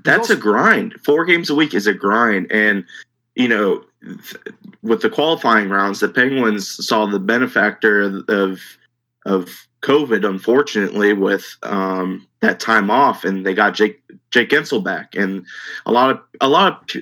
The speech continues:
Speaker 1: people healed up. There's gonna be no time to heal for these players. I mean, it's, there's gonna be a lot of bumps and bruises heading to the playoffs.
Speaker 2: Oh, yeah, absolutely. I mean, you're gonna have players playing through way too many injuries. I mean, you saw the list with the Dallas Stars after the Stanley Cup final.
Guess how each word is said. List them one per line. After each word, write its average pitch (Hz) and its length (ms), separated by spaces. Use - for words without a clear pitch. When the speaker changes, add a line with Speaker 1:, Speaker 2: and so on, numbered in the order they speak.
Speaker 1:
people 131 360
healed 131 260
up. - 220
There's 190 200
gonna 208 120
be 165 80
no 131 200
time 123 240
to 95 60
heal 107 280
for 98 140
these 95 180
players. 92 540
I 101 80
mean, 101 200
it's, 117 400
there's 143 180
gonna 151 100
be 127 80
a 104 60
lot 104 300
of 107 120
bumps 113 300
and 104 140
bruises 104 420
heading 98 220
to 87 100
the - 80
playoffs. 95 600
Speaker 2:
Oh, 269 140
yeah, 190 340
absolutely. 180 360
I 143 40
mean, 143 100
you're 185 100
gonna 196 140
have 156 160
players 147 320
playing 147 380
through 135 400
way 156 360
too 175 120
many 139 240
injuries. 131 280
I - 20
mean, 139 140
you 147 100
saw 185 220
the 151 80
list 151 260
with 151 80
the 139 60
Dallas 147 320
Stars 151 340
after 135 220
the 123 60
Stanley 131 260
Cup 117 180
final. 139 460